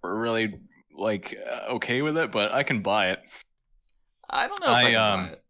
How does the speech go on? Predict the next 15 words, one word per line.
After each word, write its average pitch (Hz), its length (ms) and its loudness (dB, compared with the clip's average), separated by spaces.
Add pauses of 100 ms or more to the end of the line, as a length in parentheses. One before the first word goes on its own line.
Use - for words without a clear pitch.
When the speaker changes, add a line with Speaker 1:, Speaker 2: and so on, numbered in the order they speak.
(840)
Speaker 2:
it. - 60 -10 (1040)
Speaker 1:
I, 208 60 2
I 233 40 0
thought 185 140 0
it 95 60 -2
was, - 160 -10 (100)
I 165 120 2
thought 202 140 0
it 101 40 -2
was 95 100 -6
funny 95 300 -2
enough. 98 400 0
I 110 160 -2
don't 92 100 -2
know. 82 240 -8